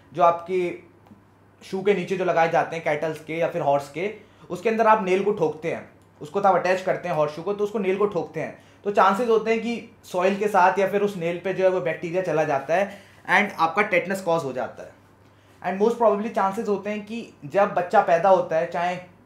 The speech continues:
ह्यूमंस का बच्चा पैदा हो, चाहे एनिमल्स का बच्चा पैदा हो, तो उसकी प्लेसेंटा को काटा जाता है, उसकी umbilical cord को काटा जा-, काटा जाता है। umbilical cord को जब काटते हैं तो humans के अंदर तो आजकल ये काम doctors करते हैं, काफ़ी ज़्यादा clean equipments होते हैं जिनसे उसको काटा जाता है,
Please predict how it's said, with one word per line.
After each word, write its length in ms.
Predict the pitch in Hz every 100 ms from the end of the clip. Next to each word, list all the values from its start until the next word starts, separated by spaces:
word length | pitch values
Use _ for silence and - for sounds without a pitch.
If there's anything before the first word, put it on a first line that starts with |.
| _ 156
ह्यूमंस 280 | 180 202
का 100 | 196
बच्चा 240 | 185 175 190
पैदा 220 | 175 156
हो, 120 | 180
चाहे 220 | 185 196 160
एनिमल्स 260 | 180 180
का 100 | 180
बच्चा 200 | 156 165
पैदा 240 | 151 139 143
हो, 60 | 165 - _
तो 60 | 208
उसकी 160 | 208
प्लेसेंटा 460 | 247 202 190 196 214
को 100 | 220
काटा 260 | 190 170 170
जाता 280 | 135 113 110
है, 120 | 101 - _ _ 160
उसकी 180 | -
umbilical 380 | 226 196 208 226
cord 220 | 214 190
को 80 | 220
काटा 260 | 190 170 175
जा-, 120 | 156
काटा 280 | - 160 160
जाता 280 | 135 113 113
है। 180 | 104 - _ - - _ _ _ -
umbilical 380 | 160 202 247
cord 200 | 233 214
को 80 | 220
जब 140 | 226 196
काटते 360 | 180 - 214
हैं 200 | 196 233 - - _ _
तो 60 | 202
humans 320 | 185 202 226
के 80 | 226
अंदर 180 | 214 214
तो 80 |
आजकल 300 | 214 202 214
ये 60 | 208
काम 160 | 208 185
doctors 360 | 165 220 202
करते 300 | 180 165 160
हैं, 300 | 165 196 - - _
काफ़ी 280 | 175 170 226
ज़्यादा 200 | 202 208
clean 300 | 220 190 226
equipments 460 | 202 196 196 190 196
होते 200 | 175 190
हैं 100 | 185
जिनसे 220 | 175 170
उसको 200 | 180 226
काटा 280 | 220 175 170
जाता 300 | 139 113 -
है, 120 | 101